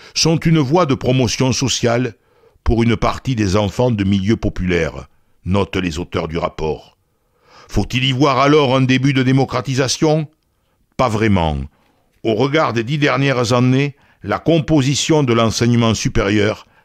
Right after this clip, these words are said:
n'a pratiquement pas changé entre deux mille sept et deux mille dix-sept.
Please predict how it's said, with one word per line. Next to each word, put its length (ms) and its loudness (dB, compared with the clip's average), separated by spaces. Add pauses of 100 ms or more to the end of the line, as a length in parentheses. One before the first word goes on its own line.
n'a 140 0
pratiquement 680 0
pas 160 -2
changé 560 -4 (280)
entre 340 -4
deux 160 -2
mille 260 0
sept 400 -6 (240)
et 100 -10
deux 140 -2
mille 200 -2
dix-sept. 560 -8